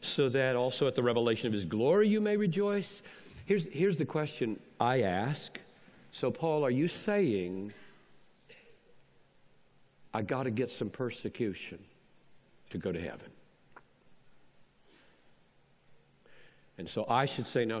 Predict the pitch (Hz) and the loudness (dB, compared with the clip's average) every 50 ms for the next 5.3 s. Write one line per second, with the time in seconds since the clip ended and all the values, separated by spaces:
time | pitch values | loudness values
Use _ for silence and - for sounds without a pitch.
0 | 101 - - 110 113 135 151 131 107 104 98 104 110 120 139 165 185 202 190 160 | -6 -4 -2 0 0 2 2 2 2 2 0 0 0 0 0 2 2 4 2 2
1 | 117 113 107 95 92 92 95 113 - - - - - - - - - - - - | 2 0 0 0 0 -2 -2 -6 -10 -16 -20 -20 -20 -20 -20 -20 -20 -20 -20 -20
2 | - _ _ - _ - - 117 110 - - - 110 117 120 127 143 147 - - | -20 _ _ -20 _ -8 -6 -6 -6 -8 -10 -6 -4 -2 0 -2 -2 -2 -4 -2
3 | - 160 160 147 156 151 131 143 143 147 - - 127 131 139 135 - - 143 123 | 0 0 2 2 2 2 2 2 0 0 0 -2 -4 -2 -2 -4 -2 -4 -2 0
4 | 127 127 123 117 107 - - 131 123 - - 123 131 117 139 156 170 165 139 - | 0 0 -2 -2 -6 -4 -4 -4 -4 -2 -4 -4 -2 0 2 2 2 2 0 0
5 | - 95 90 110 120 | -2 -2 -2 -4 -6